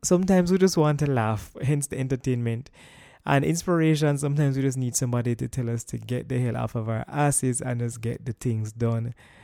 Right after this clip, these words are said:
And in terms of education, definitely in music and medicine, I can definitely apply some knowledge. And in life, I sure I can apply some as well. So I figure we can do all three right here in this space.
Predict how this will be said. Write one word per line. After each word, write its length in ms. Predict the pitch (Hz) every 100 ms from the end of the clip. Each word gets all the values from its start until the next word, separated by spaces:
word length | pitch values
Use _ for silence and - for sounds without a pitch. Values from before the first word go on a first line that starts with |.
| - - - _
And 140 | 165 180
in 80 | 185
terms 240 | 196 185
of 80 | 175
education, 1000 | 156 156 147 135 131 - 123 120 123 - _ _ _ -
definitely 540 | 160 175 160 123 139
in 140 | 131
music 360 | 127 131 117 113
and 160 | 117 113
medicine, 480 | 117 117 - 110
I 120 | 113 113
can 340 | 120 110 113 - - - _ -
definitely 600 | 135 131 127 127 120 -
apply 560 | 156 - - 135 123 117
some 320 | - 117 110
knowledge. 420 | 113 110 120 120 -
And 240 | 139 120
in 200 | 135 139
life, 320 | 147 156 143 131
I 80 |
sure 320 | 123 - 117 110
I 80 |
can 180 | 110 113
apply 380 | 110 113 113 110
some 200 | - 110
as 200 | 107 107
well. 220 | 110 110
So 160 | - 120
I 80 | 120
figure 340 | - 143 127
we 100 | 123
can 240 | - 123
do 80 | 120
all 240 | - 117 113
three 400 | - 104 107 113 - - -
right 220 | 117 107
here 220 | 107 107
in 100 | 101
this 140 | 104 101
space. 480 | - 110 120 -